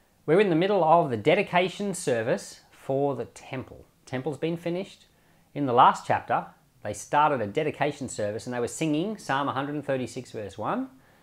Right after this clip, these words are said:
And now we're about to get into Solomon's prayers and I guess you could say his sermon. <laughs> They didn't have sermons back then, but you know, the equivalent. Then Solomon said,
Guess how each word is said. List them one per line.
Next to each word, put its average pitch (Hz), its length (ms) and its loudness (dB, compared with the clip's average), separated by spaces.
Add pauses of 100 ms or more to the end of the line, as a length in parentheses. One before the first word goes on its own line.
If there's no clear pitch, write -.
(500)
And 110 220 -6
now 208 460 0 (180)
we're 120 100 -2
about 123 280 4
to - 80 -6
get 123 120 0
into 113 160 -6
Solomon's 120 460 0
prayers 107 560 -4
and 110 360 -8
I 104 100 -8
guess 170 220 -6
you 123 60 -14
could 101 160 -14
say 135 240 -2
his 117 300 -10 (320)
sermon. 135 420 -4 (160)
<laughs> - 160 -6 (920)
They 120 80 -4
didn't 135 160 -2
have 165 140 4
sermons 151 340 4
back 135 180 8
then, 165 220 4
but 143 120 2
you 139 120 0
know, 127 200 2
the 123 120 -4
equivalent. 113 500 0 (1080)
Then 269 180 8
Solomon 196 400 12
said, 90 380 -2